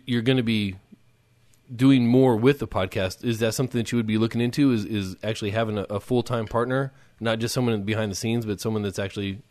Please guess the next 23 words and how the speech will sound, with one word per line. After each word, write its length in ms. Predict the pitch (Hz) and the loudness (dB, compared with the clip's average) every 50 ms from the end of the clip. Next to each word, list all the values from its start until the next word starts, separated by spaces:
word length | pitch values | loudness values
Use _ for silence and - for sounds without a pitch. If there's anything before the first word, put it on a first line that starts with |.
| _ _ - | _ _ -10
uh, 80 | 110 - | -10 -6
involved 500 | 120 117 110 92 95 104 107 110 104 98 | -4 -4 -4 -2 0 0 0 0 0 0
in, 240 | 104 98 95 92 - _ _ - - - - _ _ _ _ _ _ - | -2 -2 -4 -6 -8 _ _ -20 -20 -20 -20 _ _ _ _ _ _ -4
in 160 | 110 107 104 | -2 -2 0
the 360 | 104 104 104 101 101 98 - - | 0 0 0 0 -2 -2 -2 -2
ideas 440 | 101 107 104 104 110 110 110 110 104 | 0 0 0 0 2 0 2 0 0
of 100 | 117 107 | -2 -2
the 80 | 107 104 | -2 -4
show 380 | - - 110 107 107 110 107 | -2 0 2 2 2 2 0
and, 400 | - 95 95 92 92 92 90 87 | 0 -2 -2 -2 -2 -4 -4 -4
uh, 340 | 92 90 85 85 85 82 82 87 - _ - | -4 -4 -2 -4 -4 -6 -8 -10 -14 _ -10
and, 320 | 92 95 90 90 87 60 - - | -8 -8 -8 -8 -10 -12 -10 -10
and 160 | 95 95 92 | -6 -4 -2
where 80 | 104 | -2
to 80 | 101 98 | -2 -2
take 200 | - - 104 101 | -2 -4 -4 -4
it, 100 | 117 95 | -4 -4
the 120 | 95 95 92 | -4 -4 -4
actual 240 | 90 90 - - 87 | -4 -4 -6 -8 -8
management 420 | 87 95 98 101 95 - 110 101 | -6 -6 -6 -6 -4 -4 -4 -4
of 80 | 104 104 | -4 -4
the 60 | 107 | -6
show? 260 | - - 123 123 127 | -6 -8 -8 -8 -10